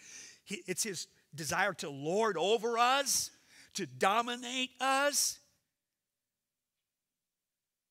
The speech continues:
God loves us. And God, like a loving parent, knows what's best for his children. He sees what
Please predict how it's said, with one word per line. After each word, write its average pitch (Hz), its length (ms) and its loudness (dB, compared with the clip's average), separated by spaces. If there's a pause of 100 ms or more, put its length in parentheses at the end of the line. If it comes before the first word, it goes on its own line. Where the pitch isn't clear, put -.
(360)
God 233 340 -8
loves 175 460 -6
us. - 540 -14 (1500)
And 160 200 -12
God, 240 540 -2
like 170 220 -6
a 151 80 -10
loving 208 520 -4 (140)
parent, 196 400 -10
knows 196 500 -12
what's 165 240 -16
best 151 840 -8
for 156 100 -18
his 160 300 -14
children. 165 500 -14
He 165 180 -18
sees 262 640 -6
what 208 200 -18